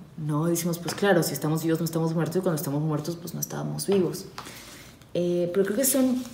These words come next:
bonitas ideas que a mí me gusta mucho reiterar, porque a veces lo sabemos, pero no lo tenemos presente. Eh,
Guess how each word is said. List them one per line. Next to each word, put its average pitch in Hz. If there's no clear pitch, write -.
bonitas 208
ideas 196
que 202
a -
mí 240
me 247
gusta 202
mucho 185
reiterar, 156
porque 180
a 175
veces 185
lo 190
sabemos, 185
pero 175
no 185
lo 196
tenemos 185
presente. 175
Eh, 180